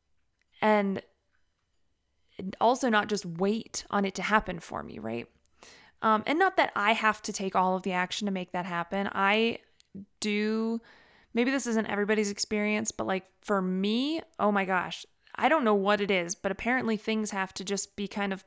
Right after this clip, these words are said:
plopped in my hands and then I can run with it like the wind. Uh, but if I pursue something, it tends to, <laughs> it just isn't, <laughs> it, uh, it just doesn't work out great. I don't know why. Um,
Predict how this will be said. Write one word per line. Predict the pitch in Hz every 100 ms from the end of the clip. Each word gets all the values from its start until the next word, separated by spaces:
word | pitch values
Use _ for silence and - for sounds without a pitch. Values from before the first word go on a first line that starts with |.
| -
plopped | - 196 190 196
in | 185
my | 175
hands | 180 175 175 175 - - - - - -
and | 214 202
then | 190
I | 190
can | - 196
run | 185 185
with | 180 190
it | - - - -
like | 214
the | 180
wind. | 160 202 320 370 269 - 220 - - - - 247 -
Uh, | 233 233 208
but | 185 208
if | 196
I | 311
pursue | - 202 - 233
something, | 262 254 139
it | -
tends | 226 240 208
to, | - - - - -
<laughs> | _ _ _ -
it | 214
just | 269 -
isn't, | 190 196 - - _ _ _
<laughs> | - - - -
it, | 240 -
uh, | 269 - -
it | 247 -
just | - 277 -
doesn't | 208 226 -
work | 190 -
out | 233 - 214
great. | 170 -
I | 202
don't | 277 -
know | 233
why. | 220 381 - - - - - 254 -
Um, | 240 240 220 202